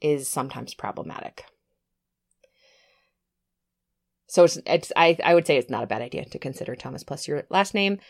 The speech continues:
Um, that said, if you love your name and want to keep it, do it. It is author's choice. You get to do that. Um, yours is not like a Czech name with seventeen consonants and a bunch of,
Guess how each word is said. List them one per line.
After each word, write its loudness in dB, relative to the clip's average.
Um, 4
that 6
said, 0
if -6
you -8
love -4
your -4
name -4
and -6
want -8
to -6
keep -8
it, -4
do -4
it. -8
It -4
is -6
author's 2
choice. -10
You -6
get -2
to -6
do -10
that. -12
Um, -4
yours -4
is -6
not -2
like -10
a -14
Czech -4
name -6
with -8
seventeen -2
consonants -8
and -8
a -12
bunch -8
of, -8